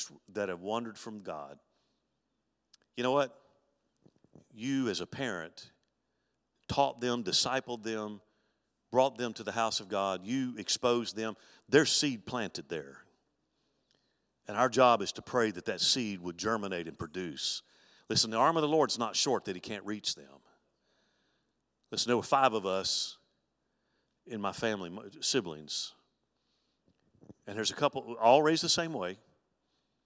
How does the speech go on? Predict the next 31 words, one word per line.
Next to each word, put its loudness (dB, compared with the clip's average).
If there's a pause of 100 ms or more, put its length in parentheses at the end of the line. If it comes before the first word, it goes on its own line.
(640)
All 10
had 4
the 2
drug 6
problem, 2
drug 4
to -8
church 0
every -2
time -4
the -8
doors -4
were 0
open, -2
and -6
oftentimes -4
when -4
they -2
weren't -6
open. -6 (2000)
But -10
there's -4
a -12
couple -4
that -2
aren't -2
even, -8 (400)
have -6
no, -2 (1700)
no -2
desire. -2